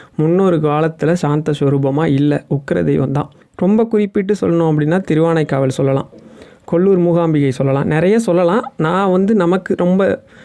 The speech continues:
ஃபெமிலியரா தெரிஞ்சதை சொல்றேன். இந்த தெய்வங்களை பூஜை பண்றதுக்கு இருக்க அந்த குருக்களே கிட்ட போறதுக்கு பயப்படுவாங்க, தள்ளி நின்னு தான் பூஜை பண்ணுவாங்களாம். அந்த அளவுக்கு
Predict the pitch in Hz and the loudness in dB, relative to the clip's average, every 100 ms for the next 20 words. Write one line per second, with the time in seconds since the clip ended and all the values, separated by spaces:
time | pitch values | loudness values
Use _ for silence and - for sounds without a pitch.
0 | - 196 214 240 226 208 208 185 175 165 | -6 -2 0 2 2 0 -2 -2 0 0
1 | 156 165 147 - - - - _ - 185 | 0 -2 -2 -2 -4 -14 -20 _ 0 2
2 | 175 170 220 214 180 147 185 - - 160 | 2 2 4 2 2 2 0 -2 -2 2
3 | 202 196 180 160 156 156 - 151 147 - | 2 2 0 0 0 -4 -2 -2 -2 -2
4 | 160 214 - 147 143 143 208 220 196 185 | -2 -2 -2 0 0 2 0 -2 -2 2
5 | 220 220 175 202 180 170 165 180 160 160 | 0 0 -4 -4 -2 -2 0 -2 -2 0
6 | 160 151 143 - - 165 190 180 165 175 | 0 0 -2 -4 -2 0 2 2 2 0
7 | 156 156 151 139 135 139 - - 156 156 | 0 0 0 0 0 -2 -4 -2 0 2
8 | 156 160 175 160 196 277 | 2 2 0 0 -2 -2